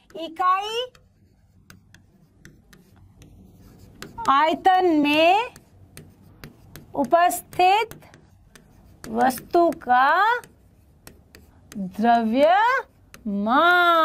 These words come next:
बिल्कुल, यानी कोई वस्तु के इकाई आयतन में उपस्थित उस वस्तु का द्रव्यमान, क्लियर,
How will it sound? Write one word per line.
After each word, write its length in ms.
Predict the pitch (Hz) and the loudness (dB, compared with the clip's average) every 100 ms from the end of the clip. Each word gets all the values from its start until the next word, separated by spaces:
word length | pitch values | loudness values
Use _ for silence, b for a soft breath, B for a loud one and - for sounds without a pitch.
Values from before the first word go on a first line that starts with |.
| 294 262 226 175 160 | 0 -2 -8 -12 -8
बिल्कुल, 600 | 262 359 320 - 233 - _ b b b b | -2 -2 -2 -10 -14 -14 _ b b b b
यानी 240 | 294 349 427 | 0 0 0
कोई 200 | 440 427 | 0 0
वस्तु 320 | 370 370 403 | 0 -2 -6
के 180 | 403 415 | -4 -4
इकाई 240 | 370 381 | 0 0
आयतन 300 | 370 359 370 | 2 0 -4
में 100 | 370 | -4
उपस्थित 400 | 349 339 339 359 | -2 -2 -2 -4
उस 140 | 330 311 | -10 -8
वस्तु 240 | 294 339 | -8 -6
का 160 | 294 359 523 - | -2 0 -2 -6
द्रव्यमान, 1040 | 208 190 302 294 254 190 190 240 214 175 - _ _ _ - | -16 -6 -4 -2 -4 -6 -6 -4 -4 -6 -20 _ _ _ -10
क्लियर, 340 | 247 262 320 | -4 -2 -2